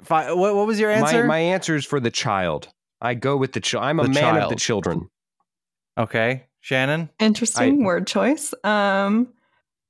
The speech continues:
Speaker 3: I'm gonna go with the gauntlet because you said collectible. And I feel like, oh gosh, I don't know. I guess I'm gonna go with the gauntlet just 'cause.
Speaker 1: 'Cause you, you can't win if you don't.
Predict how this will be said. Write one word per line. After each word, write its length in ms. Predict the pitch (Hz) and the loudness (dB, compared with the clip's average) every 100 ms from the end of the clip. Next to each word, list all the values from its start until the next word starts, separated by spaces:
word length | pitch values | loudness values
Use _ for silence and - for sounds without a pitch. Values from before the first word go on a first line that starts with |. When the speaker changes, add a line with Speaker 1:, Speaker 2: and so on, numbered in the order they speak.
| - | -2
Speaker 3:
I'm 280 | 233 285 349 | 0 2 2
gonna 240 | 403 359 | 2 2
go 200 | 269 311 | 2 2
with 140 | 339 - | 0 -2
the 100 | 247 | -4
gauntlet 480 | 208 202 254 247 196 | 0 0 0 -2 -2
because 260 | 220 202 | -2 0
you 100 | 220 | 0
said 260 | - 220 196 | 2 -2 -2
collectible. 1000 | 214 185 180 185 208 - - 98 208 - _ _ _ - | -2 0 0 0 -4 0 0 0 -2 -6 _ _ _ -6
And 340 | 196 190 185 180 | 0 0 0 0
I 200 | 185 202 | 0 -2
feel 280 | - 208 | 0 0
like, 280 | 180 180 180 _ _ _ _ _ _ _ _ _ - | 2 0 -4 _ _ _ _ _ _ _ _ _ -2
oh 280 | 247 233 226 | 2 2 2
gosh, 240 | 220 220 | 0 0
I 80 | 220 | 0
don't 140 | 202 | 2
know. 160 | 202 196 | 2 0
I 140 | 208 | 2
guess 140 | 214 226 | 0 2
I'm 80 | 214 | 0
gonna 140 | 214 | 2
go 140 | 202 | 2
with 100 | 208 | 0
the 60 | 214 | 0
gauntlet 500 | 208 202 202 208 185 | 0 2 2 -2 -2
just 180 | 214 - | -4 0
'cause. 400 | 214 202 208 277 - | 0 0 -2 -8 -2
Speaker 1:
'Cause 200 | 127 110 | -2 0
you, 280 | 120 120 - | 0 0 0
you 160 | 120 110 | -2 -2
can't 260 | 131 120 | 0 0
win 220 | 120 120 127 | 2 0 0
if 120 | - | -4
you 60 | 113 | -2
don't. 340 | 123 131 | 0 0